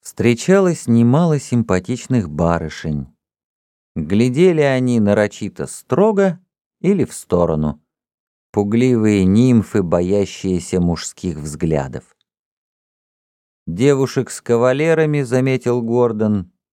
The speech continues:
гораздо меньше, нежели бегущих одиноко либо с подружками.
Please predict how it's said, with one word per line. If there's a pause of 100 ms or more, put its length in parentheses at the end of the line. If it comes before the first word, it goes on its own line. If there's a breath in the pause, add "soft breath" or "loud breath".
гораздо
меньше, (360)
нежели
бегущих
одиноко
либо
с
подружками.